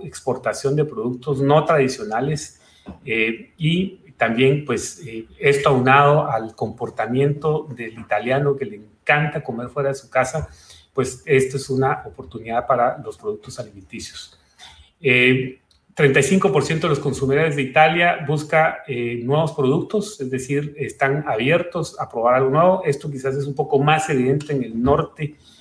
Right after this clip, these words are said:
italiano, que son más abiertos y más internacionales, si quieren ponerlo así, y el cincuenta y siete por ciento está dispuesto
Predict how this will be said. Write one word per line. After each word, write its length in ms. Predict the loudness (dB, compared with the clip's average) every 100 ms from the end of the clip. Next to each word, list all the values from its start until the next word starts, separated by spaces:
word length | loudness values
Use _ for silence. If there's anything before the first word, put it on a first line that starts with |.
| -20 _
italiano, 520 | -8 -4 0 0 0
que 100 | -2
son 380 | -4 -2 -2 -2 -4
más 640 | 0 2 2 0 -8 -8
abiertos 720 | -6 -4 0 0 -2 -8 -12
y 40 | -2
más 240 | -2 -2
internacionales, 760 | -6 -6 -8 -8 -10 -8 -8 -6
si 60 |
quieren 200 | -6 -6
ponerlo 260 | -6 -8 -6
así, 320 | -4 -6 -6 -12 -20 -20 -20 _ _ 0
y 140 | 2
el 80 | 2
cincuenta 380 | 2 0 0 -2
y 20 |
siete 280 | -4 -4 -2
por 180 | -2
ciento 320 | -2 -2 -2 -2
está 180 | 0
dispuesto 680 | 2 2 2 0 2 0 -2